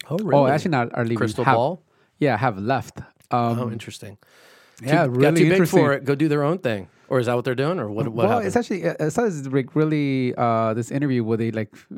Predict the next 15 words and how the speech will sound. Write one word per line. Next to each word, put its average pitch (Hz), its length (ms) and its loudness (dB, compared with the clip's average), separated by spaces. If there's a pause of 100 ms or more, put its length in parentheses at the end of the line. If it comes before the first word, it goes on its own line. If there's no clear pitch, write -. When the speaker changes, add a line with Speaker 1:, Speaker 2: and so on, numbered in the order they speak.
(380)
Speaker 2:
he 143 180 -6
was 127 300 -2
Sagar 139 420 -4
on 120 120 -6
his, 120 160 -6
on 123 180 -8
Twitter. 123 280 0
He 117 140 -2
put, 127 300 -4
he 127 60 -4
put - 160 -4
this 110 120 -12
video 117 240 0
up 110 100 -4
of, - 460 -4